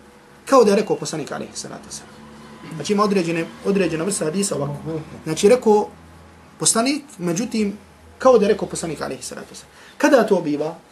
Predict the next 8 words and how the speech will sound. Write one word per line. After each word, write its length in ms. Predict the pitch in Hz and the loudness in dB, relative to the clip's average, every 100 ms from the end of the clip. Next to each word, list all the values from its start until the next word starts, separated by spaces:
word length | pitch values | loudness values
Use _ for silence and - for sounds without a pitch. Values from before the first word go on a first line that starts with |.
| - - _ | -20 -20 _
Znači, 180 | 165 160 | -4 2
to 80 | 233 | 2
nije 120 | 247 | 2
uvijek. 280 | 185 135 - - - _ _ _ _ - - - - | -2 -2 -8 -20 -20 _ _ _ _ -20 -20 -20 -12
Znači, 180 | 156 160 | -6 -4
to 100 | 277 | -2
biva 360 | 320 302 247 226 | 0 2 0 2
onda, 400 | 214 202 214 | 0 0 -2